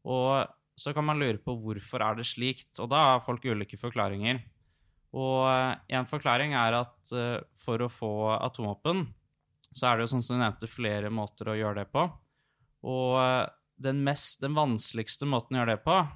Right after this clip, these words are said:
det er å gjøre det gjennom, eh, sivil kjernekraft. Mens, eh, de le-, de lettere måtene å gjøre det på, er at du har, eh, at du anriker det gjennom, ja, det er ulike metoder å gjøre det på.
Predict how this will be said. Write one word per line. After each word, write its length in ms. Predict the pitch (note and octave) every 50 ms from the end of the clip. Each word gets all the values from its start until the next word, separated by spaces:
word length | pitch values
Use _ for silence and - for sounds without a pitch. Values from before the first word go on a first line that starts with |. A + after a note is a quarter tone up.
| C3+
det 160 | D3 B2 B2+
er 100 | B2+ B2
å 100 | B2 B2+
gjøre 200 | B2+ A#2+ A2+ A2
det 80 | A2 A2
gjennom, 500 | A2 G#2+ G#2 G#2+ G#2+ G#2+ G#2+ G#2+ G#2+ A2
eh, 160 | G#2+ A2 G#2+ G#2+
sivil 280 | - - A2+ A2 G#2 G#2
kjernekraft. 680 | - A#2 G#2 G2+ - G#2+ - - - - - - - _ _ _ _ _ _ _ _ _ _ _ _ _ -
Mens, 480 | - B2+ C3 C3 C3+ C3 - - - -
eh, 180 | C3+ C3+ C3 B2+
de 140 | B2 C3 C#3+
le-, 240 | C#3+ C#3+ C#3 C#3 -
de 160 | C3+ C3 C#3
lettere 380 | C#3 C#3+ C#3 - - - G#2+ A2
måtene 320 | A2 G#2+ G#2 - - A#2
å 20 | A#2
gjøre 120 | A2+ A2
det 80 | G#2+ -
på, 100 | E3+ F#3+ F#3+ D3 B2+
er 60 | A#2 A#2+
at 120 | A2+ -
du 120 | B2+ C3
har, 420 | B2 A#2+ A2 G#2+ A2 A2 A2 G#2+ A2
eh, 640 | A2+ A2 A2 A2 A2 A2 A2+ - - - - - A2
at 80 | A2+
du 80 | - A#2
anriker 680 | A#2 A#2+ A2 G#2+ G#2+ G#2 G#2 G#2 G2+ - - - A#2
det 140 | A#2 A#2 A2+
gjennom, 420 | G#2+ G#2 G#2+ G#2+ G#2+ G#2+ G#2+ G#2+
ja, 140 | A2 A2+ A2+
det 80 | A2+ A#2+
er 140 | B2+ B2+
ulike 180 | A2+ G#2+ - -
metoder 360 | A#2 A#2 - - G#2+ G#2 A2
å 120 | G#2+ G#2+ G#2
gjøre 80 | G#2
det 80 | - -
på. 200 | B2+ C#3 D3+